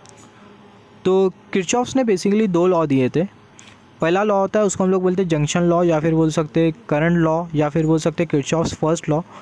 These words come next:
और दूसरा जो लॉ होता है, उसको हम लोग बोलते हैं Kirchhoff's वोल्टेज लॉ या फिर बोल सकते हैं Kirchhoff's लूप रूल। तो यहाँ पर ये Kirchhoff's ने जो हमें जो दो लॉ दिया है, इसकी रिक्वायरमेंट क्या है कि किसी भी सर्किट में जो करंट फ्लो हो रहा होगा, उसको हम लोग कंप्यूट कर सकते हैं with the help of this law।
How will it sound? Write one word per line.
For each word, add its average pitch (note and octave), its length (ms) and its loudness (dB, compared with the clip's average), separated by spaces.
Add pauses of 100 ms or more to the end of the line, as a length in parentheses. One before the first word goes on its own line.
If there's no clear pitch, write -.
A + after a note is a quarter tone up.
(180)
और D3 120 0
दूसरा E3+ 360 0
जो G#3+ 120 0
लॉ F3 180 2
होता D#3 240 0
है, G3 80 -4 (120)
उसको E3 220 0
हम F#3 120 2
लोग E3+ 120 0
बोलते D#3 220 0
हैं F#3+ 100 -4
Kirchhoff's G3 480 -2
वोल्टेज E3+ 380 0
लॉ D3+ 200 0
या D#3 160 -2
फिर E3 160 -4
बोल E3 140 2
सकते D#3 240 -6
हैं E3 180 -2
Kirchhoff's E3 440 -4
लूप D3+ 320 0
रूल। B2 220 0 (1200)
तो G3+ 60 0
यहाँ G#3+ 160 0
पर C4 140 -2
ये C4+ 100 2 (100)
Kirchhoff's G3+ 480 -2
ने A3+ 120 2
जो G#3+ 120 0
हमें G3 220 2
जो G#3 140 2
दो E3+ 200 0
लॉ E3 280 2
दिया C3 200 0
है, A#2+ 80 -2
इसकी E3 380 0
रिक्वायरमेंट E3+ 600 0
क्या D#3 140 -2
है C#3 80 -2
कि F#3+ 140 -4
किसी F#3+ 320 -2
भी G#3 100 0
सर्किट F3 440 -2
में C3+ 140 2
जो D#3 100 0
करंट F3 360 0
फ्लो E3 160 0
हो F3+ 120 2
रहा D3+ 100 0
होगा, C3 180 0
उसको F#3+ 220 -2
हम F#3 100 0
लोग G#3+ 100 -2
कंप्यूट G3 420 0
कर G#3+ 160 0
सकते G#3+ 260 -2
हैं G#3+ 60 2
with G3+ 140 0
the G3+ 100 0
help F#3 280 -2
of D#3 140 -2
this D#3 180 -2
law। A#2 160 0